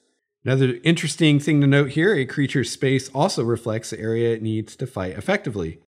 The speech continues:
For that reason, there's a limit to the number of creatures that can surround another creature in combat. Assuming medium combatants,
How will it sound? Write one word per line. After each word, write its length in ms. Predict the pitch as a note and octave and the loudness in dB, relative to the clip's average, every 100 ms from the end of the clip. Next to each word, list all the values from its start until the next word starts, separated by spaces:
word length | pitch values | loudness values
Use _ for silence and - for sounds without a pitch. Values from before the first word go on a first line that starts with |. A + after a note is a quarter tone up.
| _ | _
For 120 | - A2 | -6 2
that 200 | E3 F#3 | 2 2
reason, 320 | C3 A#2 C#3+ | 0 2 2
there's 220 | B2+ A2+ | 2 0
a 60 | A#2+ | -2
limit 520 | B2+ A#3+ F3 C3+ C#3 | 0 0 2 0 -4
to 100 | - | -6
the 100 | A#2 | -4
number 280 | A#2 C#3+ G3 | -2 0 2
of 100 | F#3 | 0
creatures 420 | C3 A2+ A#2 G2+ | -2 -4 -4 -4
that 120 | G#2+ | -8
can 140 | - G#2 | -8 -10
surround 520 | - A2 C3 C#3+ C#3+ | -8 -2 2 4 2
another 360 | C#3 B2+ A2+ A#2 | 0 -2 -2 -4
creature 360 | - G#2 G2 | -4 -6 -6
in 60 | F#2+ | -8
combat. 600 | - C3 B2+ F#2 C#2 - _ _ _ _ _ - | -4 -2 -2 -4 -10 -16 _ _ _ _ _ -8
Assuming 560 | A#2 D#3 E3 D#3 D3 | -2 2 4 4 2
medium 360 | C3 D3 D3 C3 | 2 4 4 2
combatants, 720 | A#2 A2 D3+ D#3 G#2+ G#2+ - | -2 -2 0 0 -2 -4 -6